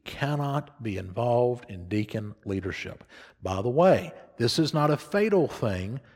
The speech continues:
if he is not currently a good and competent manager of his children, wife, and household. We can disciple him up.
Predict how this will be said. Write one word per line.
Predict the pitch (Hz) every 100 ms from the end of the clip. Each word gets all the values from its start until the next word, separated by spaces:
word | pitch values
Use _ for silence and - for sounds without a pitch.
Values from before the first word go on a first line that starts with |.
| -
if | 120 -
he | 127
is | 127 117
not | 123 120 - -
currently | - 160 139 - 104 113
a | - 104
good | 113 110 123
and | 131
competent | - 104 - 113 107
manager | 95 98 98 101
of |
his | 98
children, | - 101 101 104
wife, | 92 90 90
and | 107
household. | 135 127 - 92 85 - _ _ - - -
We | 123 143
can | - 131
disciple | 117 104 - 160 156 107 92
him | 127 113
up. | 139 120 - -